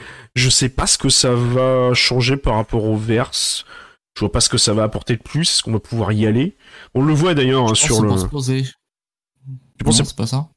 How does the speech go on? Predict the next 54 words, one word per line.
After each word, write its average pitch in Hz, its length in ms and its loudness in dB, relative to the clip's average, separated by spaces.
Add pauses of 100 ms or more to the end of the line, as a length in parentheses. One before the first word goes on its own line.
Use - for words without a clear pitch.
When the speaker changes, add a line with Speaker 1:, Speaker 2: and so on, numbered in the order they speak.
(120)
Speaker 1:
Pourquoi ? - 280 -4 (520)
Speaker 2:
Bah, - 260 -8 (180)
bah, 107 420 -2
c'est 123 140 -2
marqué 127 760 -2
le, 107 280 0
l'intérieur 117 420 -2
hôpital 123 560 -4
et, 113 240 0
euh, 104 220 -2
landing 127 420 2
zone. 113 400 0 (840)
Speaker 1:
Alors, 120 160 2
il 139 60 2
y 170 40 2
a 185 40 2
landing 165 340 2
zone, 170 140 2
ex-, - 200 0
effectivement, 147 680 0
mais 175 120 0
il 131 60 0
y 131 60 2
a 135 40 2
un 151 60 2
moment, 180 380 2
alors, 117 120 0
faudrait 117 180 0
que 117 40 0
je 127 60 2
retrouve 156 420 0
sur - 220 -2
quel, 156 220 0
euh, 117 360 2
sur 110 160 -2
quel 143 160 -2
Inside 139 240 0
Star - 180 -6
Citizen 123 440 -4
c'est. 185 240 -2 (520)
Euh, 101 500 2
évidemment, 110 280 0
je 113 140 -2
l'ai 101 80 0
pas 135 140 -2
en 143 140 2
tête, 156 320 -2
j'essaie 117 240 -4
de 104 60 -6
le 101 160 0
remettre 113 300 -2
la 113 40 0
main 110 100 0
dessus. 165 260 -6